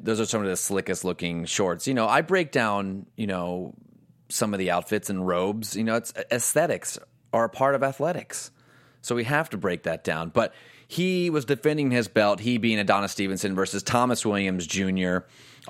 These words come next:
Friday night on Spike T V. That was a P B C show.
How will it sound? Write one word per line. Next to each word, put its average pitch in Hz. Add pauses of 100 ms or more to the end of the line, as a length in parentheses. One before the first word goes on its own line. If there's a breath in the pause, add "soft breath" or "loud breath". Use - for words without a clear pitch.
Friday -
night 127
on 107
Spike 110
T 107
V. 98
That 92
was 92
a 85
P 127
B 107
C 92
show. 85